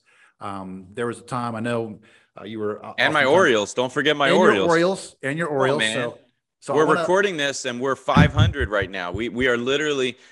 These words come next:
Speaker 2: forty-six and forty-six, and the first game after the break is today, anyway, sorry. I
Speaker 1: And
Speaker 2: get
Speaker 1: the
Speaker 2: a
Speaker 1: ru-,
Speaker 2: little passionate.
Speaker 1: and the rumor mill is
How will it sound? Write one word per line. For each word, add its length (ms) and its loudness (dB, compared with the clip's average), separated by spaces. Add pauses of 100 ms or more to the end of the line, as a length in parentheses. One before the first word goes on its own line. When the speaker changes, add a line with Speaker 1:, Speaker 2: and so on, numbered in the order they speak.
Speaker 2:
forty-six 840 -2
and 100 -10
forty-six, 840 -2
and 200 -2
the 80 -4
first 280 -6
game 200 -2
after 260 -4
the 80 -4
break 320 -2
is 180 -4
today, 720 -2 (500)
anyway, 220 -4
sorry. 260 -6 (320)
I 60 -2
Speaker 1:
And 60 2
Speaker 2:
get 80 6
Speaker 1:
the 40 2
Speaker 2:
a 40 4
Speaker 1:
ru-, 80 6
Speaker 2:
little 140 -4
passionate. 300 -4
Speaker 1:
and 60 -2
the 120 0
rumor 280 0
mill 260 -2
is 180 -2